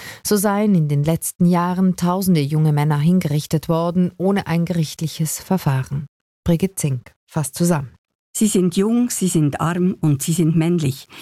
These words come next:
Speaker 2: Die über achttausend Opfer von staatlicher Gewalt. Sie wurden Amnesty zufolge in Venezuelas armen Vierteln zwischen zweitausendfünfzehn und siebzehn hingerichtet,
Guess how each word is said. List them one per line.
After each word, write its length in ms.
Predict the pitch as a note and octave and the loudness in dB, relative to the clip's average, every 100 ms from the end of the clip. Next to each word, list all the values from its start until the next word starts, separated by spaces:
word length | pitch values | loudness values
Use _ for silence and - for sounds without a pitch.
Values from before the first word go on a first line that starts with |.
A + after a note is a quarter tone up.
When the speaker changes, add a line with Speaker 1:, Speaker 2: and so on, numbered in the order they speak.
| - - | -20 -4
Speaker 2:
Die 160 | F3+ E3+ | -2 0
über 300 | G#3+ A3+ G#3+ - | -2 -2 -4 -4
achttausend 640 | F3+ - E3 E3 D#3+ D3 | -8 -2 -2 0 0 0
Opfer 260 | F3 F3+ - | -2 -4 -4
von 220 | - D3+ | -2 -2
staatlicher 560 | C3 D3+ D#3 F#3+ F3 E3+ | 0 -2 -2 -2 0 0
Gewalt. 420 | E3+ D#3 D#3 C3 _ - - - - - | 0 0 -2 -2 _ -20 -18 -18 -18 -12
Sie 200 | - F#3+ | 0 2
wurden 380 | F#3 F3 F3+ - | 2 2 0 0
Amnesty 480 | F3 A3 B3 - G#3+ | -2 0 0 0 0
zufolge 460 | G#3+ F#3 E3+ E3+ | 0 -2 -2 0
in 200 | E3+ C#3 | 2 2
Venezuelas 800 | C3+ C#3+ C#3 C#3 D#3 D#3 D#3+ D#3 - | 2 2 0 0 0 2 -2 -4 -4
armen 360 | D#3 F#3+ F#3+ | -4 0 0
Vierteln 600 | F3+ F#3 F3 F#3+ F3 E3+ | 2 0 0 0 0 0
zwischen 340 | - D3 D3 D3 | -2 -4 -2 -2
zweitausendfünfzehn 1120 | D#3 D3+ E3+ E3 E3 E3 D3+ F#3+ G#3+ - G#3+ | -2 -4 -2 0 0 0 0 -2 -2 -2 0
und 200 | E3 D#3 | 0 0
siebzehn 400 | - F#3 - G3 | -4 -2 0 0
hingerichtet, 800 | F3 A#3 A3 D#3 F3+ - G#3+ - | 2 0 0 0 -2 -2 -6 -6